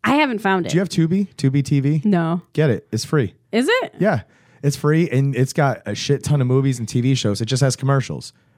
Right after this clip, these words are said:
Speaker 2: But the movies are uncut. It's not like you're watching a movie on T V.
Speaker 1: Mm-hmm.
Speaker 2: It just has commercials that cut in once in a while. But other than that, like, it's dope.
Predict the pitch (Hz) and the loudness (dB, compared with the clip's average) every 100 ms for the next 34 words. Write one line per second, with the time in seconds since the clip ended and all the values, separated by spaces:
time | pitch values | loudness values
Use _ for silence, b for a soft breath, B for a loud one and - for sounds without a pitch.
0 | - - 151 147 170 175 160 120 127 123 | -4 0 2 4 4 2 0 2 4 4
1 | 120 - 123 135 - 151 98 98 - 131 | 2 0 0 0 -2 -2 -2 -4 -4 0
2 | 127 117 113 110 113 120 107 107 110 113 | 0 2 2 2 0 -2 0 2 2 0
3 | 101 101 - 101 104 135 104 - 233 208 | -4 -6 -6 -2 0 2 0 -2 -2 -2
4 | 208 - 127 135 127 117 - 117 117 110 | -4 -4 -2 0 2 0 0 -2 -2 -2
5 | 107 101 98 117 104 107 95 82 98 82 | -4 -6 -6 -4 -2 -4 -6 -8 -8 -8
6 | 80 78 80 117 113 113 107 110 85 92 | -8 -8 -4 -2 -2 -4 -2 -4 -4 -6
7 | - - b b b - 131 - 190 104 | -8 -18 b b b -6 -4 0 0 -2